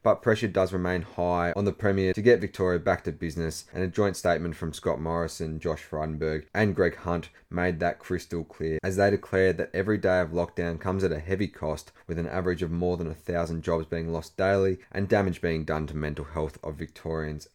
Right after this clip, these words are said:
right across the state. And we've got a little graphic up on the website today in the strategy section that shows all of the reopening for the Victorians. Probably a little bit boring for those outside of Victoria, but it is good for the country for us to all get back to something a little more normal.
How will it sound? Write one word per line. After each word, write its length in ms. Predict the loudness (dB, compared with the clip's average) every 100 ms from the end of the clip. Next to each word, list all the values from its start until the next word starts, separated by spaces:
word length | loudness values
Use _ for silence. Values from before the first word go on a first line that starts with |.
| 0
right 220 | 2 2
across 260 | 0 -8 -8
the 120 | -16
state. 480 | -14 -8 -8 -10 -18 _
And 100 | 0
we've 140 | 2 4
got 120 | 6
a 40 |
little 200 | 6 6
graphic 480 | 4 4 4 2 -4
up 200 | -4 0
on 120 | 0
the 80 | 0
website 540 | 0 0 0 0 -2 -2
today 320 | -2 0 0
in 120 | -2
the 60 | -6
strategy 520 | 0 0 0 -4 -8
section 720 | -4 0 0 0 -2 -2 0
that 160 | -2 -4
shows 360 | -2 0 0 -2
all 240 | -4 -2
of 100 | -4
the 80 | -4
reopening 480 | -2 -2 -4 -6 -8
for 140 | -8
the 40 |
Victorians. 840 | -6 -8 -4 0 2 2 0 -4 -10 _
Probably 300 | 2 4 4
a 60 | 4
little 160 | 2
bit 200 | 0 -2
boring 460 | 0 0 0 -2 -6 -10
for 140 | -6
those 340 | -2 0 -2 -2
outside 440 | 0 0 0 0 0
of 60 |
Victoria, 760 | -2 -6 -2 2 4 4 2 0 _
but 240 | 2 2 2
it 160 | -2 -2
is 140 | -4
good 320 | -2 -2 0
for 100 | 0
the 120 | -2
country 500 | -2 -4 -4 -2 -4
for 180 | -4 -4
us 100 | -6
to 100 | -6
all 180 | -2 -2
get 180 | -2 0
back 200 | 0 0
to 100 | -6
something 400 | -4 -2 -2 -2
a 60 | -2
little 220 | -2 -2
more 260 | 0 0
normal. 480 | 0 0 2 2 0